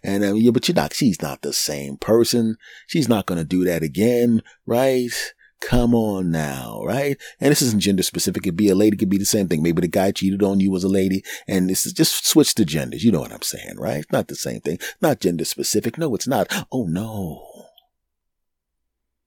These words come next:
You start trying it again. And even though you're older and mature,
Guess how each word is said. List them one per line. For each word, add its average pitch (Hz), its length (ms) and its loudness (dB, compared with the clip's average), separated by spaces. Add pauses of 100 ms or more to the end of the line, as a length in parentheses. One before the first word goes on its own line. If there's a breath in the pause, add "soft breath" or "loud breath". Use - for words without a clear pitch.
(360)
You - 100 -12
start 98 340 -4
trying 107 380 -6
it 104 80 -6
again. 101 540 -6 (640 soft breath)
And 120 160 0
even 214 260 4
though 208 160 2
you're 156 300 0
older 147 480 -2
and 120 180 0
mature, 123 640 -2